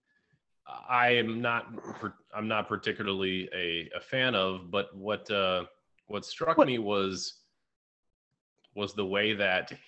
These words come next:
Speaker 1: he, uh, he did this. And I guess we'll get,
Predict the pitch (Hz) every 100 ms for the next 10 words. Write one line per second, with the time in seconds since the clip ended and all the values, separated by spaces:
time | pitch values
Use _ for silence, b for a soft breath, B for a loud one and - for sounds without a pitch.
0 | - 104 95 87 85 80 80 - _ _
1 | _ _ _ _ _ _ _ _ _ _
2 | _ - _ - 104 85 98 85 95 92
3 | 101 92 95 95 101 95 107